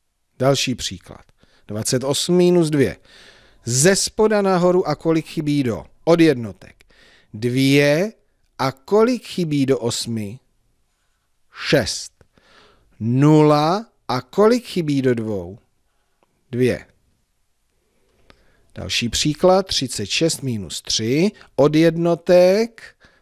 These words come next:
ze spoda nahoru. Říkejte. Tři. A kolik chybí do šesti? Tři. Nula.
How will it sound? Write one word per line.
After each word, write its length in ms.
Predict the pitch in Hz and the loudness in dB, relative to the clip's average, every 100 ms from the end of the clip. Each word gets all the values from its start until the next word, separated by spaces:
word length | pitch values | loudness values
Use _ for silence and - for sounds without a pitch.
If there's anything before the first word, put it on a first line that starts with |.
| - | -10
ze 200 | 120 135 | -2 -2
spoda 400 | - 175 170 165 | 0 2 2 2
nahoru. 480 | 160 139 117 87 - | 0 -2 -4 -10 -14
Říkejte. 600 | 113 156 147 143 117 - - _ _ _ _ _ _ _ _ _ _ _ _ _ _ _ _ _ | -6 -4 0 0 0 -6 -20 _ _ _ _ _ _ _ _ _ _ _ _ _ _ _ _ _
Tři. 460 | - - 160 165 175 - | -8 0 4 6 4 0
A 120 | 117 | -8
kolik 440 | 113 - 180 254 - | -4 2 2 2 -4
chybí 500 | - 180 156 151 139 | -8 -4 -2 0 0
do 120 | 131 | 0
šesti? 720 | - 135 117 - 110 104 110 - _ _ _ _ _ _ _ _ _ _ | -2 -6 -6 -10 -10 -10 -10 -18 _ _ _ _ _ _ _ _ _ _
Tři. 380 | - - 135 - _ _ _ _ _ _ _ _ _ - | -6 0 0 -2 _ _ _ _ _ _ _ _ _ -6
Nula. 840 | 123 151 151 147 143 147 160 | 2 4 4 4 2 0 -4